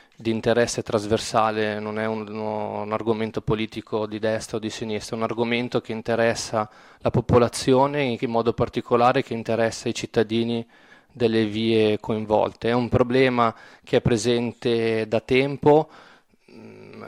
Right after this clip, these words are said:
riferirlo solo al periodo post-covid può apparire un po' riduttivo, perché sappiamo, siamo a conoscenza che è un periodo, è un problema che, che è presente da tempo, un problema che probabilmente è anche di diffic-, di, di, di difficile,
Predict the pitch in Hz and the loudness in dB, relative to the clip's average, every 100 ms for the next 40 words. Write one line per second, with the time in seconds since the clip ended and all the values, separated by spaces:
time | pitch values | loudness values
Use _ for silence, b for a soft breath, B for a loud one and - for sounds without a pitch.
0 | 113 113 127 123 127 123 104 - 123 123 | -8 -2 2 4 4 4 2 4 6 6
1 | 117 120 117 123 117 117 113 113 123 107 | 6 4 4 0 4 4 4 2 0 -4
2 | - - 120 113 113 107 117 - 117 113 | -6 2 2 4 -2 2 2 4 0 2
3 | 113 110 104 117 110 110 - 120 113 113 | 0 0 4 4 4 -2 -2 0 4 4
4 | 107 107 - - 113 120 113 113 110 123 | 2 -2 -4 -6 -4 0 0 -2 -4 -4
5 | 113 - 113 - 113 113 113 110 110 110 | -6 -8 -10 -8 -8 -10 -10 -6 -2 2
6 | 110 110 110 113 110 107 107 113 113 110 | 2 2 -2 -2 -2 0 0 0 2 0
7 | - 110 107 B B _ - - 110 117 | 0 -2 -4 B B _ -2 2 4 4
8 | 113 110 113 107 110 - 120 131 123 113 | 0 2 0 2 0 2 0 0 -2 -2
9 | 110 120 117 - 117 110 113 123 123 117 | -2 0 -2 0 2 2 0 -2 -2 -2
10 | 110 113 120 120 - 113 110 110 107 - | 0 0 0 -2 -8 -8 -6 -6 -6 -4
11 | 117 - - 120 107 104 110 104 104 101 | -6 -6 -14 -8 -6 -6 -6 -8 -12 -6
12 | 107 92 123 113 127 113 107 | -4 -2 -2 -2 0 0 0